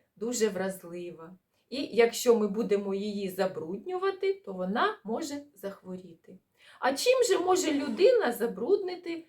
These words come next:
нашу планету? Багато чим, так? І одне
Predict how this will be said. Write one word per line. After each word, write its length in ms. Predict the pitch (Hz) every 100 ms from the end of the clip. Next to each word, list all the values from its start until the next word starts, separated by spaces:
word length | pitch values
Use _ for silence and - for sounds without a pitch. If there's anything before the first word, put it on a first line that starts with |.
| -
нашу 360 | 226 269 262 254
планету? 680 | 269 294 254 180 - - - _ _ -
Багато 520 | 370 392 233 175 - 165
чим, 400 | - - 165 190 _
так? 280 | 339 539 - _ _ _
І 160 | - 440
одне 800 | - - 208 220 226 196 170